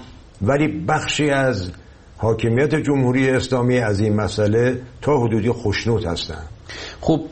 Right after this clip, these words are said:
Speaker 2: شاید جالب باشه که ببینیم دیدگاه‌های عمومی در تاجیکستان نسبت به حضور طالبان در افغانستان چگونه است؟ آیا نظر غالبی وجود داره یا دیدگاه‌ها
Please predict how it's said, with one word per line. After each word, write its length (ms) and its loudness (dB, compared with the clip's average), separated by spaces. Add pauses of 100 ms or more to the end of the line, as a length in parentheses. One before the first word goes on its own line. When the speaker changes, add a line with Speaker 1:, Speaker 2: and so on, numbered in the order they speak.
(1000)
Speaker 2:
شاید 280 0
جالب 320 2
باشه 240 0
که 120 0
ببینیم 520 2 (500)
دیدگاه‌های 600 2
عمومی 600 2
در 180 0 (300)
تاجیکستان 880 0
نسبت 360 -4
به 540 0
حضور 280 0
طالبان 520 -2
در 480 -2
افغانستان 540 -4 (720)
چگونه 380 0
است؟ 300 -2
آیا 320 0 (340)
نظر 340 0
غالبی 420 0
وجود 380 0
داره 360 0
یا 480 0 (200)
دیدگاه‌ها 680 -2